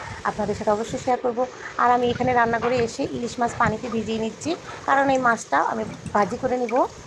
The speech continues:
এই তো এখানে আমি চাল ডালের মিক্স করে নিয়ে এখন আমি খিচুড়ি রান্না করে নিব। বৃষ্টি বলে কথা, খিচুড়ি হবে না, এটা কেমন করে হয়? খিচুড়ি তো অবশ্যই হইতে হবে। আমাদের টাঙ্গাইলের মানুষেরা বিশেষ করে কিন্তু, আহ, টাঙ্গাইলি ভাষায় কথা বলে। জানি না আমার ভাষা কেমন, আপনাদের কাছে কমেন্টে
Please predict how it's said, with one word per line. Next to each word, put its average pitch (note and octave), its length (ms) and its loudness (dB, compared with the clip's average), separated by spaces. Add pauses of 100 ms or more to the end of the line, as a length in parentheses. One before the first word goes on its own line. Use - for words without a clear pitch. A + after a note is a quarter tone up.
(240)
এই C4 220 2
তো D#4 180 4
এখানে A#3+ 360 2
আমি A#3+ 260 4
চাল B3 200 4
ডালের A#3+ 240 4
মিক্স A#3 260 -2
করে B3 180 -2
নিয়ে A#3+ 360 2
এখন - 240 -6
আমি A3 140 -2 (100)
খিচুড়ি D#4 280 0
রান্না C4+ 220 4
করে B3+ 180 0
নিব। B3+ 280 2 (360)
বৃষ্টি D#4 320 6
বলে D#4 240 6
কথা, B3+ 240 4
খিচুড়ি C4+ 400 2
হবে A3 360 4
না, A3 160 4
এটা A3+ 180 -4
কেমন A#3 280 2
করে A3 200 0
হয়? G#3 220 4 (500)
খিচুড়ি B3 280 0
তো C4 80 6
অবশ্যই A3+ 340 4
হইতে G#3 240 4
হবে। G#3 340 4 (440)
আমাদের A3+ 280 4
টাঙ্গাইলের B3+ 340 4
মানুষেরা A#3 400 2
বিশেষ G#3+ 360 -2
করে A#3+ 220 2
কিন্তু, A3+ 280 2
আহ, - 800 0
টাঙ্গাইলি C4 300 4
ভাষায় A3+ 320 2
কথা A3+ 180 0
বলে। G3+ 180 0
জানি C4 240 4
না B3+ 80 2
আমার A#3+ 160 4
ভাষা G#3+ 240 0
কেমন, G#3+ 240 0
আপনাদের G3+ 340 0
কাছে - 140 0
কমেন্টে G#3+ 360 -2